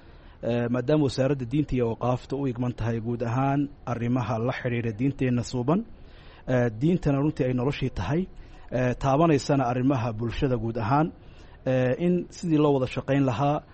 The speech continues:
isla markaasina intaa la isaga soo dhowaan lahaa, ee, wax kasta oo ay markaa hay-aduhu ama ururada waddaniga ah ay wadaan, ama policies ha ahaado, ama maxaan ku rahdaa xeerar ha ahaadaan,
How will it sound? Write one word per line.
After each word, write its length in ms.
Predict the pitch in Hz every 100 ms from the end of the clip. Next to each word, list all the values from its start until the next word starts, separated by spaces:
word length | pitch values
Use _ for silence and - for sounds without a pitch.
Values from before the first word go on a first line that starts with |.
| - -
isla 200 | - 139
markaasina 580 | 147 - 131 - 139 131 123 180
intaa 220 | 143 139
la 80 | 120
isaga 180 | 139
soo 160 | 135 139
dhowaan 340 | 123 127 131
lahaa, 300 | 127 117 135 139 - - - -
ee, 140 | 127 127
wax 220 | 156 -
kasta 320 | - 135 - 151
oo 220 | 131 131
ay 140 | 135
markaa 340 | 131 151 139 131
hay-aduhu 480 | 110 117 127 151 123
ama 320 | 113 127 131 127
ururada 400 | 113 117 135 131
waddaniga 480 | 117 117 135 113 107 127
ah 60 | - - - - -
ay 120 | 123 120
wadaan, 460 | 123 131 127 107
ama 400 | 98 123 127 127
policies 420 | - 139 135 - 113
ha 100 | 131
ahaado, 340 | 113 120 127 139
ama 240 | 120 135
maxaan 260 | 120 139 131
ku 80 |
rahdaa 200 | 123 117
xeerar 300 | 113 123 120
ha 120 | 120 135
ahaadaan, 400 | 113 113 123